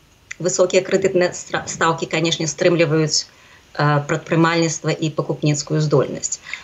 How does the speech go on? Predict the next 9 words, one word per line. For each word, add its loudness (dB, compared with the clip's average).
Другая 4
рэч, 4
якую 4
ён 2
зрабіў, 0
гэта 0
інвеставанне 2
ў 0
інфраструктуру. -2